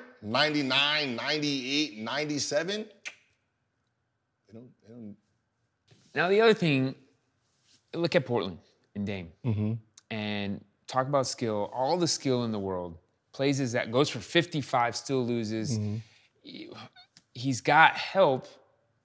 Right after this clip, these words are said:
Speaker 2: not, maybe not another superstar on that team. What do you do with that? You've got all the skill in the world, what you're saying, going offense, but it just gets to a point where you need more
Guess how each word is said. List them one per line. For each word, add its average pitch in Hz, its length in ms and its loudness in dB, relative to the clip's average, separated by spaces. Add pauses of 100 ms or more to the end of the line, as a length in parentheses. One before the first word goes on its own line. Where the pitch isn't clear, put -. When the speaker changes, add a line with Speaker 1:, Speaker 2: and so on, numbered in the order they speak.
(140)
Speaker 2:
not, 131 380 2
maybe 139 280 2
not 131 180 0
another 127 240 0
superstar 160 760 -4
on 156 80 -4
that 156 160 -6
team. 160 380 -4 (1400)
What 107 100 -2
do 117 60 0
you 123 80 0
do 143 160 0
with 135 140 -6
that? 80 180 -16 (560)
You've 123 240 0
got 123 160 6
all 123 80 4
the 120 60 0
skill 143 200 -4
in 139 80 0
the 131 80 0
world, 147 380 4
what 123 160 2
you're 123 100 2
saying, 135 460 -4 (1080)
going 127 240 2
offense, 139 460 0
but - 360 -4 (240)
it 113 160 -6
just 113 200 -4
gets 127 180 -2
to 135 80 -4
a 117 60 0
point 120 300 -4
where 104 100 -4
you 101 180 -4
need 101 260 -6
more 104 300 -8